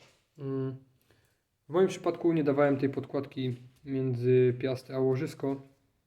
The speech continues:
wpracowując to, więc jest to tam bez, bez podkładki.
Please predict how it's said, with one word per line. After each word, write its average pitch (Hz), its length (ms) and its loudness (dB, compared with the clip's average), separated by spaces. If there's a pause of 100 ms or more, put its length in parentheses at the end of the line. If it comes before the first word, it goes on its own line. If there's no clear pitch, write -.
(300)
wpracowując 131 680 -8
to, 156 220 -10 (240)
więc 127 340 -4
jest 127 180 -8
to 127 80 -16
tam 127 340 -8 (400)
bez, 127 340 -4 (920)
bez 127 200 -6
podkładki. 131 680 -8